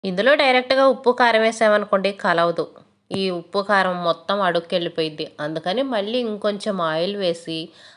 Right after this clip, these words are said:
ఆయిల్ మీద ఉప్పు కారం వేసి, ఇదిగోండి లైట్గా ఈ విధంగా కలుపుతున్నాను. ఇప్పుడైతే ఈ ఉప్పు కారం మొత్తం మరమరాలకు బాగా పట్టేసిద్ది.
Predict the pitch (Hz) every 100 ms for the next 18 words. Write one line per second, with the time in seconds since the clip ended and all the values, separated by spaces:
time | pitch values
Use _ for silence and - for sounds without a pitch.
0 | _ 190 202 196 202 214 208 185 190 165
1 | - 180 180 170 160 156 156 156 - 294
2 | 269 196 190 196 262 247 175 170 175 202
3 | 233 185 165 165 165 202 190 165 - 165
4 | 156 156 - 180 - 190 185 180 269 302
5 | 240 196 - 208 208 202 190 180 170 160
6 | - 214 226 196 175 175 175 170 175 165
7 | 156 151 165 190 185 185 180 185 170 247